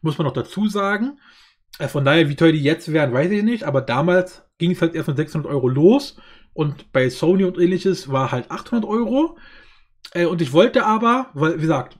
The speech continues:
es ist ein Fernseher geworden, weil er größer sein sollte. Und wenn ich mir schon einen Fernseher hole, dann soll er auch für einen Fernseher gut performen.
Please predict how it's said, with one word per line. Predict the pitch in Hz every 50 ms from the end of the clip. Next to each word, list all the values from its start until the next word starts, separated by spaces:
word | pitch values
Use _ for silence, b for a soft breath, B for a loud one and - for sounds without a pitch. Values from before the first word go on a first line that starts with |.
| _ -
es | - 165 -
ist | 185 - -
ein | 131
Fernseher | - - 135 151 185 220 254 247 233
geworden, | 254 220 208 226 226 226 226 254 254 208
weil | 165 143
er | 135
größer | 135 - 196 214 247
sein | 233 240 247 240
sollte. | 214 214 214 214 226 220 262 277 294 294 B B B B B B B
Und | - 131 120 - 123 110 117
wenn | 147 214
ich | 277 220 -
mir | 156 131
schon | - - 123
einen | 107 -
Fernseher | 131 113 110 113 131 123 110
hole, | 156 151 151 147 160 185 220 214 B B B B B B B B
dann | - 143 127
soll | 143 156 185
er | 190 180 -
auch | 185 190 190 - - - _
für | - - - 185 190 220 220 -
einen | 127 120 117
Fernseher | - - 127 120 120 127 127 123 135 143 156 190 208 - 170 160 - - - 139 - _ -
gut | - - 147 - 180 196 208 - - - - - _ _ _ _ _ _ _ -
performen. | - 165 160 139 - 156 147 135 127 120 117 107 107 -